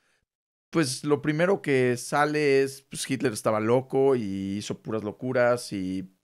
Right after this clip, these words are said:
y como que nunca entendemos cuál fue el movimiento general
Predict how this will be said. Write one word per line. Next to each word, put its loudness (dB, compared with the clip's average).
y -16
como -6
que 0
nunca 2
entendemos -2
cuál 2
fue 0
el 2
movimiento -2
general -2